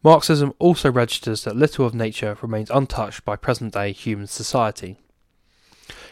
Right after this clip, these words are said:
Climate change is the clearest expression of the production of nature by class society. In Capital, Marx described the metabolism between human society and its natural environment.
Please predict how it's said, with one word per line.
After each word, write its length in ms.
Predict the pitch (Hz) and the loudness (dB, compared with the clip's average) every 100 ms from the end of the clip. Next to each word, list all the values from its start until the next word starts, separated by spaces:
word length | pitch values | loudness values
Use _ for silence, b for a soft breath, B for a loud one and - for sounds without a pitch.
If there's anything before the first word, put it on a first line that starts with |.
| B | B
Climate 360 | - 185 156 - | 8 8 8 0
change 420 | 120 117 113 - | -2 0 -2 -6
is 140 | 110 | -12
the 40 | 120 | -6
clearest 400 | - 170 143 - | 4 4 4 0
expression 560 | - - 110 - 110 107 | -8 -6 -6 -6 -8 -10
of 100 | - | -12
the 80 | |
production 500 | - 117 147 117 - | -10 0 2 2 -4
of 140 | 110 - | -8 -6
nature 420 | 107 95 107 110 - | -10 -8 -10 -10 -4
by 200 | 107 98 | -2 -2
class 320 | - 101 95 | -6 -10 -8
society. 680 | - - 110 107 - - 110 _ _ _ _ _ _ _ b b b b b b b - | -8 -2 0 -2 -6 -16 -18 _ _ _ _ _ _ _ b b b b b b b -10
In 80 | |
Capital, 680 | - 160 151 - 120 113 117 B B B | -2 0 0 -2 0 -2 -4 B B B
Marx 280 | 151 185 - | 4 4 2
described 460 | 131 - 123 117 | -4 2 4 4
the 60 | 113 | 2
metabolism 720 | 113 - 139 139 135 127 127 | -6 0 0 2 2 0 -6
between 240 | 117 113 107 | -8 -12 -4
human 320 | 175 165 135 | 0 0 0
society 680 | - 117 117 101 - 104 107 | -4 -4 -2 -2 -4 -8 -8
and 120 | 107 | -10
its 160 | - | -8
natural 320 | 120 101 - 101 | -8 -8 -8 -8
environment. 580 | 107 104 95 92 - | -6 -6 -6 -10 -16